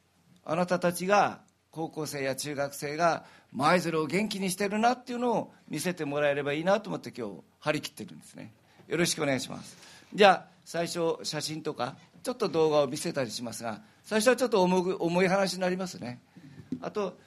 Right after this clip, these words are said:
最後は次、えー、心の中の話、心の中の話をしないと、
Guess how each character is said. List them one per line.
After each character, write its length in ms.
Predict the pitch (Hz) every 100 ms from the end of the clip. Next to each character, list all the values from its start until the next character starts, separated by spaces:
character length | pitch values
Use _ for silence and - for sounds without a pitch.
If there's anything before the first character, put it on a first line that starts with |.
| _ -
最 280 | 214 214
後 80 | 170
は 180 | 151 139
次、 420 | - 147 147 135
え 60 | - 120
ー、 60 | -
心 400 | 180 190 233 240
の 120 | 233
中 240 | 233 170
の 80 | 135
話、 380 | 117 107 - - _ _ _ _ -
心 400 | 185 185 226 226
の 120 | 226
中 240 | 226 190
の 100 | 156
話 360 | 135 143 131 139
を 80 | 127
し 140 | 139
な 120 | 139
い 80 | 131
と、 300 | 135 156 -